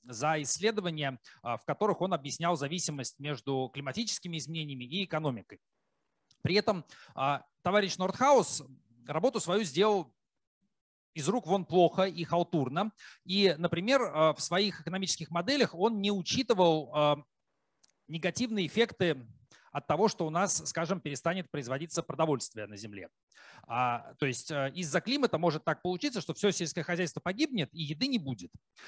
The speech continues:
А, как рассуждал Нордхаус? Он рассуждал так. «Э, сегодня сельское хозяйство составляет очень маленькую часть В В П, поэтому им можно пренебречь. И последствиями для, э, сельского хозяйства можно пренебречь».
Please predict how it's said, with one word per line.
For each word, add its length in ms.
А, 280
как 200
рассуждал 440
Нордхаус? 580
Он 140
рассуждал 420
так. 300
«Э, 140
сегодня 400
сельское 280
хозяйство 360
составляет 440
очень 180
маленькую 380
часть 260
В 60
В 120
П, 280
поэтому 500
им 180
можно 280
пренебречь. 580
И 100
последствиями 640
для, 520
э, 360
сельского 300
хозяйства 340
можно 240
пренебречь». 500